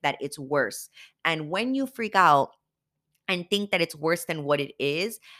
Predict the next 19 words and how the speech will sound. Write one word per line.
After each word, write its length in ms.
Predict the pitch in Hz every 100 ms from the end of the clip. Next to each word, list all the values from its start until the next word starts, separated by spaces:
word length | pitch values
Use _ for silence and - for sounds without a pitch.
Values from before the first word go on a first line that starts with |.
| - _
usually 760 | 160 175 208 214 247 240 254 214
you 320 | 147 170 170 -
keep 300 | - 190 -
yourself 400 | 196 - 170 170
in 160 | 165 156
that 280 | 147 135 -
downward 1000 | 143 139 147 180 196 - 156 170 165 160
spiral 800 | - - 147 139 165 196 247 - 151
longer 600 | 147 143 151 170 190 190
than 240 | 156 147
you 100 | 147
have 360 | 139 143 139 -
to. 240 | 95 73 _ _ _ _ - - _
What 260 | 165 165 -
I 160 | 160 220
have 220 | 220 170
been 140 | 170
noticing 580 | 160 156 151 - 147 143
when 380 | - 139 147